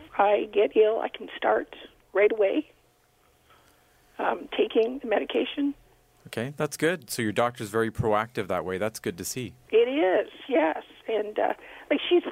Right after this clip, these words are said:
Speaker 1: really good about seeing us, but still, if it's a weekend
Speaker 2: Mm-hmm.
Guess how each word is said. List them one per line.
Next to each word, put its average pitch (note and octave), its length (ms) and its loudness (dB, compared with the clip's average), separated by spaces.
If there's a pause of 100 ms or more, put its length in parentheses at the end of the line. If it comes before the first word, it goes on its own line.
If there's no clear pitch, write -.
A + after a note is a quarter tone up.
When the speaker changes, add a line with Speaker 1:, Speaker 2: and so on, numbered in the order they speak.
Speaker 1:
really D4 400 2
good D4+ 200 2
about A#3+ 180 2 (180)
seeing E4+ 360 4
us, A3+ 140 -4 (120)
but - 120 -12 (140)
still, D#4+ 220 -2
if C#4+ 160 -4
it's - 160 -6
a A3 40 -6
weekend B3+ 640 0 (720)
Speaker 2:
Mm-hmm. G2 240 -12